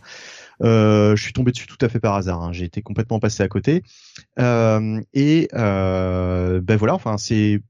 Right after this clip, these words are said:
alors, j-, j'en suis au début, hein. C'est, j'ai pas, j'ai pas fait grand chose,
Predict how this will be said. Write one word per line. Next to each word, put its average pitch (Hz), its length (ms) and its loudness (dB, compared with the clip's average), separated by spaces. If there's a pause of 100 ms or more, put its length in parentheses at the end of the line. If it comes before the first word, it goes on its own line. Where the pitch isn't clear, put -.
alors, 101 180 0
j-, - 140 -8
j'en 113 160 -8
suis - 180 -2
au 113 60 2
début, 101 320 0
hein. 90 100 -4
C'est, 90 460 -2
j'ai 87 180 0
pas, 87 140 0
j'ai - 100 -4
pas 104 100 0
fait 113 120 -4
grand 107 180 0
chose, 147 380 2